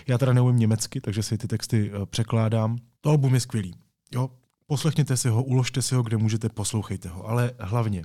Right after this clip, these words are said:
až budete moct, si dejte sluchátka a pusťte si druhý track na tomhle albu, který se jmenuje Hey Girl. Zajímá mě, co u toho budete cítit. Já u toho cítím nádherný věci, zvlášť u toho outra, který už vypadá, že už je konec, ale ono se vrátí.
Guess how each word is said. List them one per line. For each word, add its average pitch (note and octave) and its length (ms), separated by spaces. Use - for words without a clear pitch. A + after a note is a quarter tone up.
až G#2 140
budete G2+ 260
moct, F#2+ 300
si - 80
dejte B2 180
sluchátka G#2 600
a A#2+ 60
pusťte D3 300
si B2+ 140
druhý D3 500
track G2+ 340
na A2 80
tomhle A2 260
albu, G#2 360
který G#2+ 200
se A2+ 120
jmenuje G#2 400
Hey G#2+ 180
Girl. F#2+ 380
Zajímá B2+ 300
mě, A#2+ 140
co A2+ 140
u G2+ 40
toho G#2+ 140
budete G2+ 260
cítit. - 320
Já G#2+ 60
u A#2 80
toho A#2+ 140
cítím A2+ 460
nádherný A2+ 720
věci, G#2 540
zvlášť A2+ 380
u D#3 40
toho A2+ 220
outra, B2 320
který A#2 280
už A#2+ 100
vypadá, B2 360
že C3 60
už C3+ 140
je C#3+ 60
konec, B2+ 320
ale A#2 100
ono A2+ 120
se A2 140
vrátí. G#2+ 760